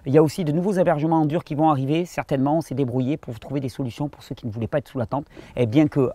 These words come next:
en tente en juin dans les Cévennes, c'est la balle. C'est un plaisir pas possible en écoutant la, la, s'endormir en écoutant la rivière. C'est juste absolument délicieux, mais bon.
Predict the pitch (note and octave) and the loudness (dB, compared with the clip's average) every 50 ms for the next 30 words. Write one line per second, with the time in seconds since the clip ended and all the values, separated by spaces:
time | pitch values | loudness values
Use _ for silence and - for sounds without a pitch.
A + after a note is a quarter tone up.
0 | - - C3+ D3 C3+ - F#3 E3 D3+ - C3 B2 A2 A#2+ C#3+ C#3 C3+ B2 A#2 A2+ | -2 -2 0 0 4 4 4 4 4 2 0 0 0 2 0 0 0 0 0 -2
1 | G2+ - - C3 C3 D3 D#3 D3 C#3 - - - - - F3 C#3 A#2+ G#2+ A#2 A2+ | -4 -4 -2 -2 0 0 0 -2 -6 -12 -16 -8 -4 -2 -2 0 0 0 -2 -2
2 | A#2+ C3 - - _ - - - C3+ A2 G2+ - - - - - - - _ - | -2 -4 -8 -14 _ -16 -8 -6 -4 -4 -4 -6 -10 -18 -20 -20 -20 -4 _ 0
3 | D#3+ - D3+ D3+ C3+ C3+ D3+ - - C3+ - A#2+ - - D3 C#3 B2+ A#2+ A#2 - | 0 2 0 -2 -2 -2 -2 -2 -4 -4 -4 -6 -6 -4 -2 0 0 0 -2 -4
4 | - - C3 C3 A#2 A2 A2 - G#2+ C#3 C#3+ - D3+ D3 C#3 D3 C#3+ D3 C#3+ C#3+ | -2 0 0 2 2 0 0 -2 -4 -6 -4 -2 -2 0 2 2 2 2 2 0
5 | C3+ - - B2+ - C3+ C3 B2 A#2+ B2 A2+ B2+ A#2+ A#2 - - B2 G#2 F#2+ C3+ | -2 -4 -4 -4 -2 -2 0 0 -2 -2 -2 -2 -4 -4 -6 -10 -8 -8 -8 -8
6 | C#3 - - - - - - - - - - - D3+ - - - E3+ C#3+ C3 C3 | -10 -12 -16 -20 -20 -20 -20 -20 -20 -16 -4 -4 -4 -4 -2 -2 0 2 4 4
7 | A#2+ A2 - - _ _ - _ _ - G#2+ B2+ D#3 C3 A2 - C#3 C#3+ - - | 2 2 -2 -8 _ _ -20 _ _ -2 0 2 2 2 0 -2 -4 -4 -4 -4
8 | B2+ A2 A2 | -4 -4 -4